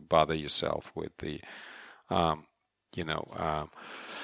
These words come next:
going to your application, changing into every application that uses this, um,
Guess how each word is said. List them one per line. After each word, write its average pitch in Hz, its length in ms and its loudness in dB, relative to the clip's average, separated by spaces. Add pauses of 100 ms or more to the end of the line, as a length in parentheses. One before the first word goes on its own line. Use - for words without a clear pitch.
(260)
going 104 260 12
to - 140 2
your 87 140 8
application, 107 680 8
changing 95 720 4
into 90 300 2
every 87 220 8
application 90 600 2
that 80 260 -2
uses 85 380 -2
this, - 440 0
um, 78 300 -6